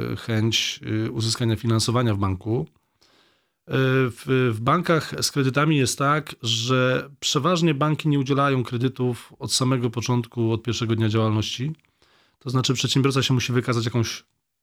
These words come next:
trakcją, jakimś przebiegiem, jakimś już doświadczeniem. I my od pierwszego dnia działalności tylko dla niektórych branż udzielamy kredytów. To są lekarze, stomatolodzy, komornicy, notariusze.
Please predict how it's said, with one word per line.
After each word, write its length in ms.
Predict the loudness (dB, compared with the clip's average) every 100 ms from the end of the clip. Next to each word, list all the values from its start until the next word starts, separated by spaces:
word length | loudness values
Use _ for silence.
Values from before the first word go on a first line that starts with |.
| _
trakcją, 400 | -4 -4 -4 -6
jakimś 300 | -4 -4 -8
przebiegiem, 500 | -4 0 0 0 -2
jakimś 240 | -2 -4 -4
już 100 | -4
doświadczeniem. 800 | -4 -6 -4 -2 0 0 -2 -6 _ _ _ _ _ _ -4
I 440 | 0 2 2 0
my 460 | 0 2 4 2 0
od 160 | -4 -6
pierwszego 360 | -4 0 2 2
dnia 140 | 2
działalności 840 | 2 2 2 2 0 -2 0 0
tylko 220 | -2 -2 2
dla 80 |
niektórych 340 | 2 2 -2 0
branż 280 | 2 2 2
udzielamy 340 | 2 2 0
kredytów. 520 | -2 -6 -4 -4 -4
To 80 | -8
są 140 | -4 -2
lekarze, 640 | 0 0 2 2 2 0
stomatolodzy, 1040 | -2 -4 -2 0 0 0 0 2 0 -2 -4
komornicy, 520 | -2 0 0 0 0
notariusze. 680 | -2 0 0 0 0 -2